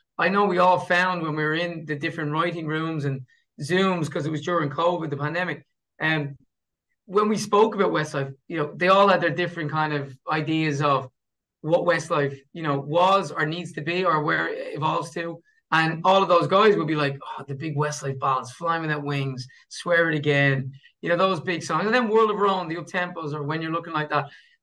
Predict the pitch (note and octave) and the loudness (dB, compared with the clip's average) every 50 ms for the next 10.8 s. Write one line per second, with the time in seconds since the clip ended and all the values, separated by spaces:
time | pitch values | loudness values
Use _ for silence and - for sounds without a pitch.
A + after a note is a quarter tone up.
0 | _ _ _ - F#3 F#3 E3 C#3+ G3+ G3+ G3+ G3 D#3+ F3+ F#3+ E3+ D3 F#3+ F#3 F#3 | _ _ _ 0 0 0 4 4 4 6 6 4 4 2 2 2 2 2 2 2
1 | D3+ C#3+ D#3+ D3+ D3 C#3 - - F3+ F3+ F#3 F#3 F3+ F3 E3+ E3+ - - E3 D#3 | 2 -2 -4 -4 -4 -6 -6 -6 -4 -4 -2 -2 -2 -4 -4 -6 -8 -8 -6 -4
2 | D#3 D#3 D#3 D#3 D3+ D3 D3 - - _ _ - - E3+ F3 F3 E3 D#3+ D#3 C#3+ | -2 0 0 2 2 2 0 0 -4 _ _ 0 2 4 4 4 2 -2 -4 -6
3 | - - - - D#3 D3+ D3 C#3+ C#3+ C#3+ E3 D#3+ C#3+ C3 - - F#3 G3+ F#3 D3+ | -8 -12 -6 -2 0 2 2 2 0 -4 -4 -4 -4 -4 -4 -2 -2 -2 0 -2
4 | C#3 D3 D#3 D#3+ E3+ E3+ D#3 D3+ D3 - _ _ _ - D#3 C#3+ C3 C3 C3+ _ | -4 -4 -4 -6 -6 -4 -6 -6 -6 -8 _ _ _ -10 -6 -6 -6 -6 -10 _
5 | _ _ _ - D3+ C#3 C3+ C#3 D#3 D3+ D3 C#3+ B2+ C3+ C3+ C3+ C3 C3 _ _ | _ _ _ -6 -6 -4 -2 0 2 2 2 0 0 -2 -2 -2 -4 -6 _ _
6 | - - - - - _ _ _ E3 E3 E3 F3+ F3 E3+ D#3+ E3 D#3+ D#3 C#3+ C3+ | -20 -20 -20 -20 -20 _ _ _ -2 2 4 4 4 4 4 2 2 2 2 0
7 | D#3 E3 F3+ F3 D#3 C#3 B2+ C3 - _ _ _ _ _ _ _ D3+ D#3 D#3 D3+ | 0 0 0 0 -2 -6 -6 -10 -16 _ _ _ _ _ _ _ -2 0 2 2
8 | D3+ D3+ - - - A#3+ B3+ D4+ D#4 D#4+ C4 A3 - - A3 G#3+ G#3+ G#3 - F#3 | 2 0 -4 -2 -2 0 0 2 2 2 2 0 0 2 2 2 4 2 0 -2
9 | F3 - - F3 E3 F3+ F3+ - C3 - - F#3 F#3 F#3 F#3+ E3+ D#3 D3+ D3+ D#3 | -2 -2 -4 -4 -4 -4 -6 -6 -10 -10 -6 -6 -6 -2 -2 -2 -2 -2 -2 -4
10 | D3 C3+ C#3 C3+ B2 D3 D3+ D#3 E3 E3+ - D#3+ D3 C#3+ C3+ B2+ | -4 -2 -4 -4 0 2 2 2 2 2 0 -2 -4 -4 -6 -8